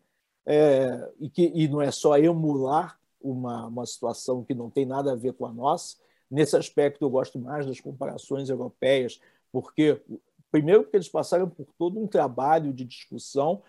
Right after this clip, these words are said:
para formar um bloco econômico, de necessidade de harmonizações,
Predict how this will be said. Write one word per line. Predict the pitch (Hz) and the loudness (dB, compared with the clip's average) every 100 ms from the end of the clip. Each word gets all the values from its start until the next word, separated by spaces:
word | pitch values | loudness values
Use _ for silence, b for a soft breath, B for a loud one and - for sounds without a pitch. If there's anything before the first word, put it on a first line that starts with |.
| b b | b b
para | - 180 | 2 4
formar | - 180 147 151 | 4 2 2 0
um | 180 | 0
bloco | 160 160 156 | 4 4 2
econômico, | 170 190 160 123 117 107 123 | -2 -2 -2 -2 -4 -8 -8
de | 113 131 131 b 135 | -4 -4 -6 b -4
necessidade | 156 165 143 147 151 151 | -2 0 0 6 6 6
de | 135 | 2
harmonizações, | 147 139 135 135 123 113 - 135 156 165 156 135 - | -2 -4 -6 -4 -4 -6 -6 -2 2 2 0 -4 -10